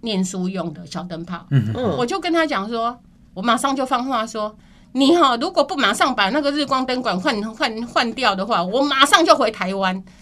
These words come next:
Speaker 1: 我就在那边讲那个没有用的气话就对了。
Speaker 3: 嗯。
Speaker 1: 可是我真的很火大，火大的时候，我没有想到我先生，我已经那么火大，脾气那么大的，我先生居然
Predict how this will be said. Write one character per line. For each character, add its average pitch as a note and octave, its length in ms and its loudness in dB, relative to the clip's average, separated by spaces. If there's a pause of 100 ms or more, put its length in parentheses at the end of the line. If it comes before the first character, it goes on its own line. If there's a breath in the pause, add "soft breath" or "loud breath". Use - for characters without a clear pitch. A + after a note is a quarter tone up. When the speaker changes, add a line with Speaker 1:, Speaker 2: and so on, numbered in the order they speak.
(260 loud breath)
Speaker 1:
我 F#3 60 -8
就 G#3+ 120 -4
在 A#3 180 0
那 A3 80 -6
边 A3 160 -4
讲 D#3+ 320 -4
那 G#3 100 -4
个 F#3 360 0
没 F#3 140 -2
有 A3 100 -2
用 G3+ 180 -4
的 E3+ 80 0
气 E3+ 300 -6
话 E3+ 180 -4
就 D#3+ 120 -10
对 D#3 160 -12
了。 C3+ 140 -16
Speaker 3:
嗯。 D#3 300 -10
Speaker 1:
可 C4+ 60 -6
是 F#4+ 80 -2
我 A3+ 160 -2
真 D4+ 120 -2
的 D4+ 120 0
很 F#3+ 180 0
火 D#3+ 180 -6
大， - 200 -16
火 F3 180 -6
大 A3 160 0
的 G3 80 -2
时 F#3+ 100 -10
候， F#3 80 -2
我 F3 80 -4
没 A#3 120 0
有 D4 40 0
想 G#3 160 -2
到 A3+ 160 -2
我 F3 160 -4
先 A#3+ 360 -2
生， A#3 220 -4
我 D#4 100 0
已 - 20 0
经 C#4+ 140 0
那 E4+ 80 2
么 C4+ 80 0
火 F#3 200 -4
大， F#3+ 280 0 (160)
脾 A3 120 -8
气 C4+ 180 -6
那 B3 100 -2
么 G#3+ 80 -6
大 G3+ 180 0
的， D3 140 -10 (340 loud breath)
我 F3+ 100 -4
先 C4 160 -2
生 C4+ 160 0
居 C4 140 -4
然 F#3 260 0